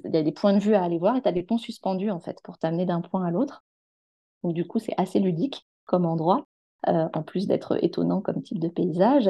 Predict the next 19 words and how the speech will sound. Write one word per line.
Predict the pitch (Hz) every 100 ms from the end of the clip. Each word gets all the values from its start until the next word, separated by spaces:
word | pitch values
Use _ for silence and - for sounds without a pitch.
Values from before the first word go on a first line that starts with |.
| -
Et | 180
toute | - 208
la | 196
partie, | 196 190 - - 208
euh, | 180 175 170
forestière, | - 190 180 - 208 262 214
euh, | 165 165 165 170 - -
eh | 165
ben, | 170 -
bien | -
sûr, | 135 - 208
euh, | 180
très | - 160
riche | 170 170
en | 156
faune, | - 269 208
hein. | 226 _ _ _
On | 180 165 160
a... | 156 156 156